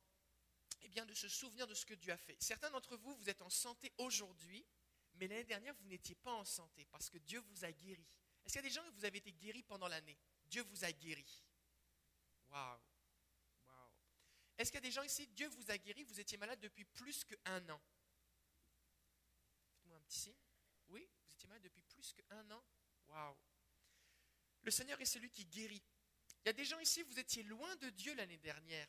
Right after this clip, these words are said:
mais vous vous êtes rapprochés. Certains ne connaissiez pas Dieu. Il y a des gens qui lèvent la main. Vous ne connaissiez pas Dieu et c'est une bonne nouvelle que maintenant vous le connaissez. D'autres, vous étiez loin et vous vous êtes rapprochés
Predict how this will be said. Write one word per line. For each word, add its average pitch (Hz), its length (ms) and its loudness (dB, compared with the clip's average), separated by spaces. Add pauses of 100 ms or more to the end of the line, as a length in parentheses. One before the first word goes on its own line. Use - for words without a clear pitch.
mais 170 80 -4
vous 185 140 -6
vous 196 180 0
êtes 196 140 0
rapprochés. 202 580 0 (920)
Certains 202 320 -4
ne 175 100 -8
connaissiez 190 480 -2
pas 151 160 -6
Dieu. 135 260 -12 (640)
Il - 20 -20
y 165 40 -18
a - 20 -18
des 160 80 -14
gens 165 140 -8
qui 170 140 -18
lèvent 147 160 -8
la 139 120 -8
main. 151 100 -6
Vous 175 120 -14
ne 180 60 -12
connaissiez 214 400 -2
pas 160 140 -6
Dieu 185 240 -6
et 170 60 -8
c'est - 200 -6
une 170 120 -16
bonne 220 260 6
nouvelle 202 280 -2
que 185 100 -10
maintenant 170 320 -2
vous 165 120 -10
le 160 60 -20
connaissez. 165 520 -4 (440)
D'autres, 247 200 4
vous 240 160 0
étiez 226 260 4
loin 220 240 2
et 254 80 4
vous 185 240 -8
vous 175 100 -4
êtes 175 140 -2
rapprochés 175 720 -2